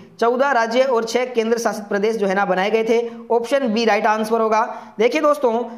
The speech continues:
राज्यों के पुनर्गठन आयोग या फजल अली आयोग ने राज्यों के चार तरह वर्गीकरण को समाप्त करने और सोलह राज्यों और तीन केंद्र शासित प्रदेशों के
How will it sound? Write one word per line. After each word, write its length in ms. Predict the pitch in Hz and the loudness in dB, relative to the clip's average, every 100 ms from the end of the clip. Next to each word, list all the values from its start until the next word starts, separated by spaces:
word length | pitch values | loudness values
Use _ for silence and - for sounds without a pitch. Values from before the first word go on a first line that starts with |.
| - 185 | -2 2
राज्यों 320 | 202 233 311 | 2 0 0
के 140 | 311 | -2
पुनर्गठन 540 | 294 247 262 262 254 254 | -2 0 2 2 2 0
आयोग 640 | 220 208 226 233 233 - | 0 2 2 0 -4 -8
या 200 | 180 226 | 0 2
फजल 340 | 254 - 240 285 | 2 0 0 2
अली 260 | 269 240 | 2 2
आयोग 300 | 247 208 226 | 2 2 2
ने 260 | 214 196 208 | 2 0 0
राज्यों 360 | 190 190 208 277 | 0 2 2 0
के 160 | 277 269 | 0 -2
चार 420 | - 240 240 240 | 0 0 0 0
तरह 360 | 233 208 220 220 - - | 0 2 0 -2 -10 -4
वर्गीकरण 420 | 170 214 247 247 | -2 0 0 0
को 140 | 247 240 | 0 0
समाप्त 380 | 233 214 226 220 | 2 0 0 0
करने 300 | 214 214 233 | 0 0 0
और 440 | 220 208 202 - - | 0 -2 -6 -14 -2
सोलह 240 | 240 262 285 | 0 2 2
राज्यों 360 | 247 226 247 | 0 2 2
और 120 | 233 | 2
तीन 320 | 233 247 269 285 | 0 -2 -2 -2
केंद्र 300 | 233 240 247 | -2 0 0
शासित 280 | 233 220 | -2 -2
प्रदेशों 400 | 220 208 208 233 | -2 -2 0 0
के 300 | 226 214 208 | 0 0 -2